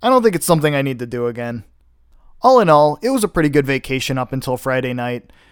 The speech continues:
I didn't get sunburned, I ate a ton of food, slept in more than I have in months, and for me this is actually a negative, but I sweat my ass off. I don't fare well in high humidity heat. It's like Satan's taint balls down there. Friday night wasn't so great, though.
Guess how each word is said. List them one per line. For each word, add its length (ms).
I 80
didn't 160
get 160
sunburned, 640
I 80
ate 160
a 40
ton 200
of 100
food, 460
slept 280
in 160
more 220
than 160
I 120
have 260
in 100
months, 460
and 140
for 100
me 140
this 160
is 100
actually 400
a 40
negative, 500
but 80
I 40
sweat 260
my 120
ass 300
off. 280
I 120
don't 160
fare 220
well 220
in 60
high 180
humidity 540
heat. 320
It's 100
like 120
Satan's 400
taint 340
balls 360
down 260
there. 320
Friday 360
night 300
wasn't 340
so 160
great, 320
though. 280